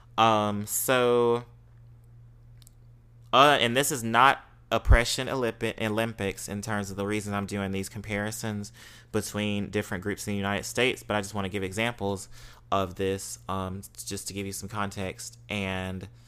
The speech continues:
just to let you know that Black people haven't gotten any reparations. Um, Native Americans, which they still, I would debate that this is not even a fraction of what they need back, 'cause I think over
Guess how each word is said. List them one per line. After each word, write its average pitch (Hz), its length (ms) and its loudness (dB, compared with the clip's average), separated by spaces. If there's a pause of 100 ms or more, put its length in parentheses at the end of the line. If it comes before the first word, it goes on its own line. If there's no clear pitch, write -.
(240)
just 95 160 -8
to 98 80 -6
let 87 100 -2
you 101 80 -4
know 98 160 0
that 90 140 -6
Black 98 240 -2
people 95 160 -8
haven't 92 260 -6
gotten 92 180 -6
any 98 380 -6 (680)
reparations. 98 800 -8 (440)
Um, 101 460 0
Native 143 240 6
Americans, 156 880 0 (360)
which 120 400 2 (340)
they 160 320 10
still, 151 720 8 (840)
I 147 160 12
would 135 140 6
debate 120 420 4
that 113 140 -2
this 127 240 0
is 107 120 -6
not 113 280 4
even 110 340 -4 (600)
a 107 120 2
fraction 117 840 2
of 95 260 -2
what 104 260 2
they 107 200 4
need 101 340 -2
back, 95 380 -2
'cause 101 340 -2 (260)
I 117 120 6
think 135 160 2
over 113 260 4